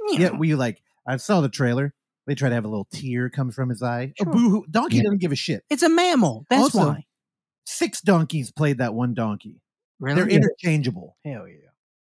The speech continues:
Speaker 2: Disney is the start of all this. The evil mouse, he created these animal narratives.
Speaker 1: They have to have six donkeys because of y-, donkey union rules.
Speaker 2: <laughs>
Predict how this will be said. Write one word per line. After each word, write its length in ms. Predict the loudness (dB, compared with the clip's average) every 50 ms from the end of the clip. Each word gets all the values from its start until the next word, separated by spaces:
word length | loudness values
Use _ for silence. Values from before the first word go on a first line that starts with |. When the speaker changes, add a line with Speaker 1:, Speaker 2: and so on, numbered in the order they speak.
| _ _ -2
Speaker 2:
Disney 360 | 0 0 0 0 0 0 2
is 160 | 0 0 -2
the 100 | -6 -10
start 300 | -6 0 2 2 2 2
of 40 | 2
all 140 | 2 0 0
this. 240 | 0 -2 -2 -4 -6
The 140 | -12 -8 -4
evil 240 | -4 0 0 0 0
mouse, 500 | 0 0 0 0 0 -2 -4 -8 -12 -16 _
he 160 | -6 -6 -6
created 420 | -4 -2 0 0 0 0 -2 -2
these 200 | -4 -4 -6 -4
animal 380 | -6 -4 -2 -2 0 0 0 0
narratives. 420 | 0 0 0 0 0 0 0 2
Speaker 1:
They 100 | 2 2
have 220 | 4 2 2 0 2
to 80 | 2
have 180 | 2 2 2 2
six 240 | 2 0 0 0 2
donkeys 420 | 2 4 4 4 4 2 0 0
because 360 | 2 0 0 2 2 2 2
of 80 | 2 2
y-, 180 | 2 0 -2 4
donkey 360 | 4 6 6 6 4 4 4
union 480 | 4 6 6 6 6 6 6 6 6 6
rules. 520 | 6 6 6 4 2 0 -2 -4 -4 -4 -4 -8 -6 -8 -10 -10 -8 -14 -16 -14 -14 -14 -14 -12 -12
Speaker 2:
<laughs> 480 | -10 -8 -8 -8 -2 0 0 0 0 _